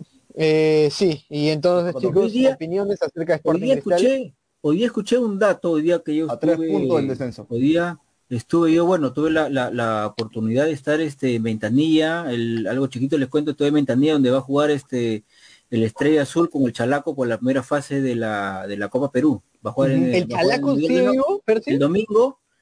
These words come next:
Speaker 3: y el
Speaker 1: Eh.
Speaker 3: miércoles tres que viene van a estar allá en el estadio de Ventanilla, ¿no? Entonces escuchaba un
Speaker 2: Sí.
Speaker 3: dato
Speaker 2: Percy,
Speaker 3: de lo, de los
Speaker 2: ¿está
Speaker 3: profesores
Speaker 2: permitido
Speaker 3: que
Speaker 2: que vaya la
Speaker 3: dijeron
Speaker 2: gente?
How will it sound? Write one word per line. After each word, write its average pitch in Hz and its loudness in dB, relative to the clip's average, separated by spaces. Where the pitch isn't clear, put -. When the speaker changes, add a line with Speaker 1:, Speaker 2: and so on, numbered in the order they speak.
Speaker 3:
y 127 2
el 120 0
Speaker 1:
Eh. 113 -2
Speaker 3:
miércoles 170 0
tres 175 -4
que 147 -2
viene 165 2
van 151 2
a 147 0
estar 156 0
allá 151 2
en 135 0
el 110 -4
estadio 127 -2
de 139 0
Ventanilla, 117 2
¿no? 123 -4
Entonces 254 0
escuchaba 233 2
un 202 -2
Speaker 2:
Sí. 202 2
Speaker 3:
dato 190 -2
Speaker 2:
Percy, 233 0
Speaker 3:
de 135 2
lo, 139 2
de 139 0
los 143 2
Speaker 2:
¿está - -8
Speaker 3:
profesores 139 2
Speaker 2:
permitido 240 -2
Speaker 3:
que - -2
Speaker 2:
que 220 4
vaya 220 2
la - 2
Speaker 3:
dijeron 196 2
Speaker 2:
gente? 180 0